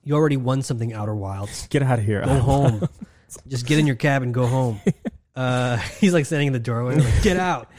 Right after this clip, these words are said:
Speaker 1: Um, what else?
Speaker 2: Uh, Friends of Ringo.
Speaker 1: Friends, Friends of Ringo,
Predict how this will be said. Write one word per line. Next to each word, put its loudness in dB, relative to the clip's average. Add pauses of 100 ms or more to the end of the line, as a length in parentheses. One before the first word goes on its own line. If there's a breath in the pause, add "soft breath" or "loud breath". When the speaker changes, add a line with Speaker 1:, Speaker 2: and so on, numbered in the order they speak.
(400 loud breath)
Speaker 1:
Um, -2 (220)
what -12
else? -10 (340)
Speaker 2:
Uh, 0
Friends 0
of -2
Ringo. 0 (120)
Speaker 1:
Friends, -4
Friends -6
of -6
Ringo, -6